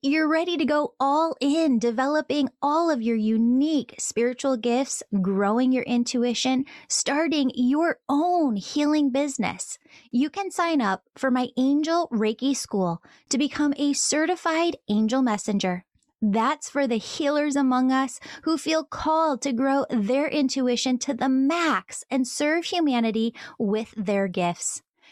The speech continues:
You'll learn Reiki, mediumship, how to deliver angel messages,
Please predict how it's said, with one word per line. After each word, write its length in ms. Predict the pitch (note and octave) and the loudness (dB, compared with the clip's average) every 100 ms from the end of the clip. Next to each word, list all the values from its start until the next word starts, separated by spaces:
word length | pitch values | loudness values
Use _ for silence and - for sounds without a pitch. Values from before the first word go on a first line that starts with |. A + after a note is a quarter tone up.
| _ | _
You'll 280 | A#3 C4+ D4+ | 0 0 2
learn 300 | D4 C#4 C4 | 2 2 2
Reiki, 640 | A#3 C#4+ D4 - G3 F3 F3 - | 2 0 -2 -4 -2 -2 -6 -4
mediumship, 960 | A3+ B3 C#4+ D4 C4 G#3+ G3 - E3+ - - - | 0 2 2 2 2 0 0 -2 -2 -6 -20 -10
how 280 | - C#4 C#4 | -4 -2 -2
to 120 | E4 | -2
deliver 580 | D#4 D4 C4+ A#3+ C4+ - - | -2 0 0 0 -2 -2 -2
angel 380 | G#3+ A3+ C4 | 0 2 2
messages, 640 | C4 A3 G3+ A3 G3 G#3+ | 2 0 -2 -4 0 -2